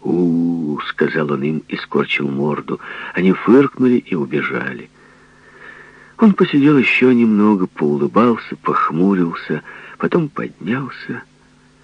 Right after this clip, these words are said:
и пошёл. И вышел в центр парка.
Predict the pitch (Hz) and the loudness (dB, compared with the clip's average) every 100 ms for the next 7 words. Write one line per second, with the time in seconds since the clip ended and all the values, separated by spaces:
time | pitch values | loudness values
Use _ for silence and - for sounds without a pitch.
0 | _ _ _ _ - - - - - - | _ _ _ _ -20 -16 -10 -8 -8 -10
1 | - - - _ _ _ _ _ _ _ | -14 -16 -20 _ _ _ _ _ _ _
2 | _ _ _ _ _ _ _ _ - 131 | _ _ _ _ _ _ _ _ 4 6
3 | 185 - 160 135 - - - - - 98 | 4 2 -2 -4 -10 -20 -20 -8 2 2
4 | 101 98 - - - _ - 123 123 - | 2 -6 -12 -12 -12 _ -8 -6 -6 -10
5 | - - | -12 -14